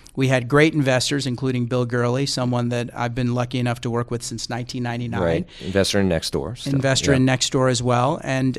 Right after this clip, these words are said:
Speaker 1: and so we had a lot of hype initially. I think the concept was a very good concept, this notion that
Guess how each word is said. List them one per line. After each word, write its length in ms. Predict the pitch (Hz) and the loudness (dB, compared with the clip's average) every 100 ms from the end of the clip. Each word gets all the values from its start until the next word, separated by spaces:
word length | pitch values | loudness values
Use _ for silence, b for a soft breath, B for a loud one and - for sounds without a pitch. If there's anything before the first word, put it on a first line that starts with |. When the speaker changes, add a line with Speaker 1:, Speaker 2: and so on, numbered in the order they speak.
| - | -4
Speaker 1:
and 180 | 131 127 | -2 2
so 380 | 147 135 135 | 4 4 4
we 300 | 139 139 143 | 0 2 2
had 240 | 135 185 220 | 4 4 4
a 40 | |
lot 200 | 190 175 | 4 4
of 80 | 139 | 4
hype 280 | 147 147 139 | 2 2 2
initially. 600 | 131 131 - 131 135 175 b b b b | 0 2 0 0 -2 -4 b b b b
I 100 | 131 | 0
think 200 | 175 170 | 2 2
the 60 | |
concept 560 | - 156 147 - 160 - | 0 2 2 2 -2 -2
was 120 | 131 | -2
a 40 | 113 | -2
very 320 | 117 131 139 | 0 2 2
good 200 | 131 135 | 0 -2
concept, 500 | 131 120 - 175 - | 0 0 0 -2 -2
this 200 | 127 131 | -2 0
notion 380 | 127 123 131 127 | 0 0 0 0
that 180 | 123 | -2